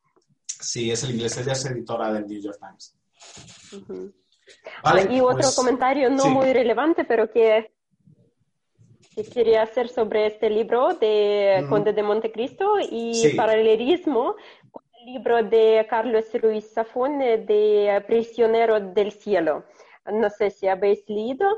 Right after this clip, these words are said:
Speaker 2: pero hay una escena como escape un personaje y es exactamente lo mismo. Y me sorprendió mucho porque hace poco tiempo leí el otro libro de Carlos Ru-,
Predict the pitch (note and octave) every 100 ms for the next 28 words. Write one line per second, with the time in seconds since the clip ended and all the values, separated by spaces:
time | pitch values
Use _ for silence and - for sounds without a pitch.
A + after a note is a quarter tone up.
0 | - _ _ C#4+ B3 A#3 A#3 A#3 A3+ B3
1 | D#4 D4+ C4 B3+ - A3 C4+ D#4+ A#3 A3
2 | G#3+ G#3 - A3 A3 A#3+ A#3+ A#3+ A3+ G#3+
3 | F#3+ G#3+ G#3 G#3 F#3+ F#3+ A#3+ G3+ - A3+
4 | G#3 C#4 - G4+ E4 - A3+ A3 A3 -
5 | G3 A#3 A3 A3 A3 B3 B3+ G#3+ G3+ G3
6 | F#3 - F#3 E3+ E3 G3 G3+ G3+ G#3 G3
7 | G#3 G#3 G3 G#3 A3 - D#4+ - C4 -
8 | A3+ G#3 G#3 - - G#3 G#3+ G#3+ G3+ G#3
9 | G#3 G#3+ G3 G#3 G3 G#3 F#3+ F#3+ F#3 F3+
10 | F3+ - F3+ F#3 F3+ F#3+ F3+ F3+ G3 D#4+
11 | F4+ C#4 B3+ - B3 B3 B3 A3+ G#3 -
12 | G#3+